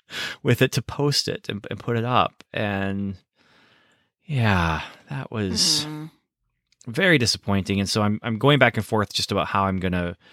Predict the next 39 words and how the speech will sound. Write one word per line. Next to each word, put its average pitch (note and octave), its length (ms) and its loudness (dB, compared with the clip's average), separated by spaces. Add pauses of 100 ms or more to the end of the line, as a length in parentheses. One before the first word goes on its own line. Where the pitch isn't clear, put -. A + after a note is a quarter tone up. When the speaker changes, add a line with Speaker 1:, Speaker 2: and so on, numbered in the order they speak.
(280)
Speaker 1:
put A#2 160 4
it G2 60 4
out F2+ 200 2
there. F2+ 240 -2 (400)
I'm A2 140 4
definitely C#3+ 360 6
going G#2 260 8
to A#2+ 60 8
put B2 160 4
it A#2+ 60 8
out B2 160 8
there B2+ 160 6
because A2 540 4 (460)
the, A#2 220 -4
the B2 120 0
truth C#3 380 4
of F#2+ 60 -2
the E2+ 60 -4
matter E2+ 280 -2
is E2+ 420 0
it C#3 80 -6
was F#3+ 100 -2
a A2+ 60 -2
good G2 200 -4
episode. - 460 -8 (720)
Speaker 2:
Oh, E3+ 120 -4
good. G3 200 -2
Speaker 1:
<laughs> - 0 -
So F#3+ 140 -2
Speaker 2:
I'm F3 60 -4
looking G#3 260 0
forward G#3+ 320 0
to - 140 -4
it - 120 -6
'cause - 220 -4
I E3+ 100 2
was C4 180 2
not D#3+ 180 -4
there. F#3 300 -6